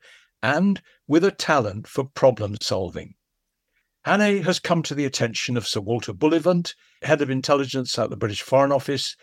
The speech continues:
and in Greenmantle, it's Bullivant who calls him back from the Western Front,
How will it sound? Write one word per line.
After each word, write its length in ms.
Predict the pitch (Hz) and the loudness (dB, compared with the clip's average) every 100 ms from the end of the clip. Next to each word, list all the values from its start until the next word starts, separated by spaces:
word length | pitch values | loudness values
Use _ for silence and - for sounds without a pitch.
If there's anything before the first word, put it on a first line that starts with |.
| _ _ _ - | _ _ _ -2
and 320 | 139 143 - | 0 0 -2
in 200 | 151 160 | 0 0
Greenmantle, 760 | 160 196 196 160 151 147 147 147 - _ _ | 2 2 4 2 0 -2 -4 -6 -8 _ _
it's 240 | - 170 - | -2 -2 -4
Bullivant 800 | 113 180 175 147 107 82 98 - _ _ | -2 4 4 4 0 -8 -12 -20 _ _
who 160 | - 160 | 0 0
calls 400 | - 180 165 - | 2 2 2 2
him 140 | 156 | 0
back 320 | 120 87 - - | 0 -4 -6 -6
from 160 | 120 | -4
the 80 | 113 | -2
Western 380 | 113 98 - 117 | -2 -4 -8 -8
Front, 420 | - 107 87 - | -2 -4 -4 -16